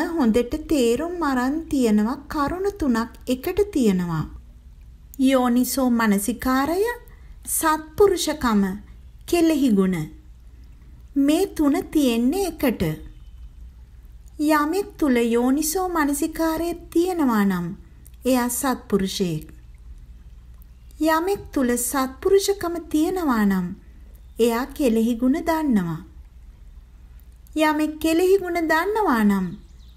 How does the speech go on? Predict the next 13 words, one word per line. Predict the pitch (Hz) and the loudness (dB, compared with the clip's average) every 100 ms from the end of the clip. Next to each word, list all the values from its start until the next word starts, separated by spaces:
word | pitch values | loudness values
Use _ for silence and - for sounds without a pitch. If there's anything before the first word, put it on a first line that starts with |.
| - | -16
එයා | - 240 220 | -2 0 0
සත්පුරුෂයෙක්. | 226 - 311 311 269 202 - 190 160 - - - - - - - - - - - - | -2 -2 -4 -4 -4 -2 -2 -6 -8 -10 -18 -20 -20 -20 -20 -20 -20 -20 -20 -20 -12
සත්පුරුෂයෙක් | - - 294 294 294 415 427 415 330 262 233 | -6 -2 -2 -4 0 2 2 2 0 0 0
නම් | 214 202 208 208 - - - - - - | 2 2 0 -2 -10 -20 -20 -20 -20 -8
යෝනිසෝ | 254 277 269 269 262 294 294 | 0 2 4 2 0 -2 0
මනසිකාරයේ | 277 233 226 254 254 240 240 254 330 | 0 0 -4 -6 -4 -2 -2 -2 -2
යෙදෙන | 330 302 285 247 | 0 0 2 0
කෙනෙක්. | 226 196 175 170 - - - - - - - - - - | 0 -2 -4 -6 -14 -20 -20 -20 -20 -20 -20 -20 -20 -4
මේ | 269 277 285 | 0 2 0
තුන | 285 277 247 294 | -2 0 0 0
වෙන් | 294 240 233 | 0 0 0
කරන්න | 247 247 214 208 233 311 | -2 0 2 4 2 0
බෑ. | 311 262 | 0 -2